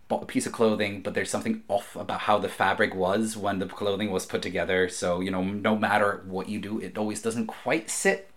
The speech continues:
where it's supposed to, and you're always sort of tugging it and fixing it around. That's the sort of sensation I was having, but just, like, in the meat.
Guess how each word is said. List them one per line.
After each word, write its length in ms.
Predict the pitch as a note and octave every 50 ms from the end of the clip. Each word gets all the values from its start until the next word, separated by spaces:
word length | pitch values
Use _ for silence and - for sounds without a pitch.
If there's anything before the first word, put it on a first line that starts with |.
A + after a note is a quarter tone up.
| - - - - -
where 140 | F3+ F3
it's 100 | F3 -
supposed 400 | - - - F#3+ F#3+ F#3 F#3+ -
to, 120 | G3+ F#3+ F3+
and 100 | C3+ B2
you're 100 | B2+ C#3+
always 340 | D#3+ D#3+ C#3+ - - - -
sort 160 | - D3+ C3+
of 100 | - -
tugging 360 | - - D#3 D3+ C3+ D3+ D3
it 160 | C#3+ - -
and 100 | C3+ B2+
fixing 320 | - D#3 D3+ - E3 D#3 D#3
it 240 | D3+ - - - - - - - - - - - - - - - -
around. 220 | C#3 C#3+ D3 - - - - - - -
That's 180 | - D3 - -
the 60 | G#3
sort 180 | - F#3+ E3 D3+
of 120 | D3 - - -
sensation 680 | - - - C3 B2+ A#2+ - C3 A#2 A#2 - - A2+ A2
I 120 | A2 G#2
was 200 | G2 G2+ F#2+ -
having, 320 | - - G#2 F#2+ F#2+ F2+ E2+
but 160 | E2+ F2+ F2
just, 200 | F2+ E2+ D#2+ -
like, 180 | D#2+ D2+ - - - - - - - - - - F#2 F#2 - - A2+ G#2+ - - - -
in 180 | G#2+ F#2+ F2 F2
the 80 | F2
meat. 800 | F2+ F2+ F2 D2+ D2+ F2 F#2 F2+ - - - - - - - -